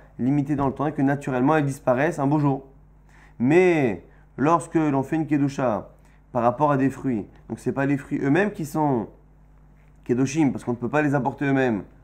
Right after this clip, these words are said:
en korban, quand on fait une kedusha par rapport à des fruits, c'est une kedusha qui est liée à la valeur des fruits, puisque la kedusha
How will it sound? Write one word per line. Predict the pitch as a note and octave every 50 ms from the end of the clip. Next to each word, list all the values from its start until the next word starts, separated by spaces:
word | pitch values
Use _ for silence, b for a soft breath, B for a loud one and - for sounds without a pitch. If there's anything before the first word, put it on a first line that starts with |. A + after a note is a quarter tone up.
| b b b b b b b b b b - -
en | C3 C3+ C3+ B2+ A#2 A2+
korban, | A#2 - C#3 A#2+ G#2 A2+ A#2 C#3 E3+ E3+ -
quand | C3+ B2 B2 B2
on | A#2+
fait | A#2+ - D#3
une | D3+ C3
kedusha | A#2+ C#3 C#3 D3+ D#3
par | - - C3
rapport | B2+ C3 A#2 C3+ C3+ C3+
à | C3
des | A#2+ B2+ B2+ A#2+ A2 F#2+ B B B B -
fruits, | - - - C#3+ C#3+ C#3 A#2+ A#2 B B B B
c'est | - - A#2
une | A#2
kedusha | A#2 - C#3 C3+ C#3 C3+ C#3+ C3+
qui | C3+ - C3+
est | B2
liée | B2 C3 C#3 C3
à | A2 A#2
la | A#2 A#2
valeur | A2+ G2 A2 A#2+ B2 C3+ D#3 E3+ D#3+ C#3+ B2 G2+ F2 - - b b b b b b b
des | - G#2+
fruits, | G#2 - - D3 E3+ G#3+ G#3+ B B B B - - -
puisque | - A3 A#3 - -
la | G3+ F3 F3 D#3+
kedusha | D3 C#3 D#3+ D#3+ - - E3 D#3 C3+ A#2+ - B